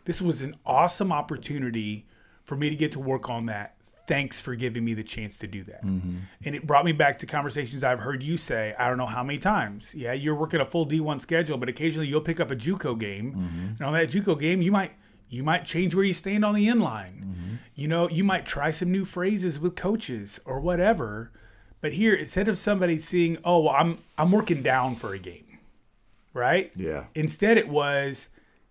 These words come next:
Speaker 1: "This is how I get better."
Speaker 2: Mm-hmm.
Speaker 1: Like you said, you know, for those people that wanna work the next level in the tournament, what, what, what better place to go do that?
Speaker 2: Yeah, right.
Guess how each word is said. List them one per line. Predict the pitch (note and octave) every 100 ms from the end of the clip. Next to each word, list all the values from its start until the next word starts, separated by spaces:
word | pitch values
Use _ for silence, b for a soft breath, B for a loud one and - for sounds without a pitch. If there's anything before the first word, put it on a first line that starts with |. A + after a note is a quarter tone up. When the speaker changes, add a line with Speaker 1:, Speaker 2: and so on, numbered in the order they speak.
| -
Speaker 1:
"This | E3+ -
is | -
how | - D3+
I | C3+
get | A2+ G2 -
better." | A#2 C#3 B2+ F#2+ G#2 - F#2+
Speaker 2:
Mm-hmm. | D#2+ -
Speaker 1:
Like | D#3+
you | C#3
said, | A3+ E3 G#2+
you | C3+
know, | C#3 E3 B B
for | D3+
those | C#3+
people | F#3+ E3+
that | D#3
wanna | G3+ A3
work | E3+ -
the | D3
next | C#3 A#2+ -
level | C#3 A#2 A#2+
in |
the | A2+
tournament, | G#2+ C3+ A2 A2
what, | D3+ - -
what, | E3 D3
what | E3 E3+
better | F#3 G3+
place | G3+ - F#3 -
to | E3+
go | D3+ C3+
do | C#3 D#3+
that? | A2 F#2
Speaker 2:
Yeah, | F#2 A#2 G2
right. | F#2 C#3 G#2+